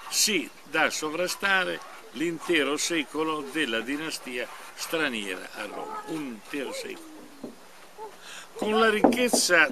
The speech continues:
dei suoi motivi, lo sviluppo interno della leggenda in questione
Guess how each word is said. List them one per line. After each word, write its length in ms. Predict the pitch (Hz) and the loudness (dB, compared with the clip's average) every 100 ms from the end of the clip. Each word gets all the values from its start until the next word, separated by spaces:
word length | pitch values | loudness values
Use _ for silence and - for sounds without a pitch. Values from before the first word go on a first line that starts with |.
| - | 0
dei 220 | 120 131 | -2 0
suoi 280 | 143 180 160 | 2 2 2
motivi, 640 | 147 139 - 196 180 180 403 381 - 855 880 - 906 | 0 -2 -6 -6 -6 -8 -10 -12 -2 -2 -2 0 4
lo 140 | 453 | 4
sviluppo 580 | - 165 190 208 - 160 | 4 0 -2 -4 -2 -2
interno 840 | 147 131 - 165 131 107 113 571 - | -2 -4 0 4 4 2 8 10 12
della 280 | - 120 110 | 10 6 4
leggenda 880 | 113 104 120 139 110 104 120 147 - - - - | 2 0 4 4 4 0 0 0 -4 -16 -16 -8
in 200 | 131 117 | -6 -4
questione 840 | 151 165 - 214 208 196 190 | -2 -2 -4 -4 -4 -4 -6